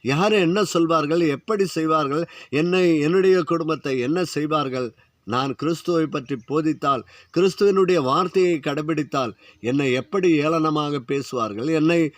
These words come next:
விடுவி-, ஒதுக்கி வைப்பார்களே என்று கங்கணம் கட்டி பாடுபடுகின்ற இந்த உலகத்திலே, ஆண்டவர் இயேசு சொல்லுகின்றார், "இறுதி வரை இருப்பவர்கள்,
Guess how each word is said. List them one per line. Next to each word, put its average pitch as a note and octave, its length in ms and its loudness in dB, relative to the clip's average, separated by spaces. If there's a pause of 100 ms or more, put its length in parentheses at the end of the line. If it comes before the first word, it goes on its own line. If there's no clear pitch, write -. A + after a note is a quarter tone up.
(280)
விடுவி-, D3 720 2
ஒதுக்கி E3+ 360 -2
வைப்பார்களே D3+ 640 2
என்று B2+ 480 -2 (260)
கங்கணம் D#3 480 -2
கட்டி D3 340 -8
பாடுபடுகின்ற B2+ 840 -4
இந்த A2+ 220 -6
உலகத்திலே, G2+ 800 -8 (560)
ஆண்டவர் A#2 460 -6
இயேசு G#2 500 -10
சொல்லுகின்றார், G2 500 -10 (360)
"இறுதி D3 480 0
வரை C#3+ 340 -4
இருப்பவர்கள், G#2+ 960 -6